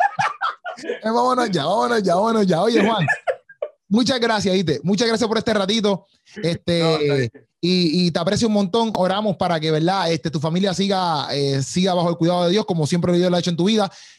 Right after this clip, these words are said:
Speaker 1: este, para que tu hija, este, cada día pueda seguir desarrollándose y mejorando todas sus áreas, que en algún momento, ¿verdad? Estos son milagritos que Dios tiene para tu vida, sigan
Speaker 2: Sí, claro.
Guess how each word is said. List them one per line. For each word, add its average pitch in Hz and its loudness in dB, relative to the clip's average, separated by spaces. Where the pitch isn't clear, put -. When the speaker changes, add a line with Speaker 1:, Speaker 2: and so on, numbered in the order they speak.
Speaker 1:
este, 156 -2
para 151 -2
que 139 0
tu 147 2
hija, 180 0
este, 143 -2
cada 170 -2
día 175 0
pueda 165 0
seguir 180 0
desarrollándose 165 -2
y 165 0
mejorando 160 0
todas 170 -2
sus 170 -8
áreas, 196 0
que 156 -4
en 156 0
algún 160 0
momento, 185 2
¿verdad? 180 0
Estos 156 -8
son 185 -2
milagritos 180 2
que 175 -2
Dios 165 0
tiene 180 0
para 165 -2
tu 160 0
vida, 170 0
sigan 170 -2
Speaker 2:
Sí, 143 -2
claro. 143 -4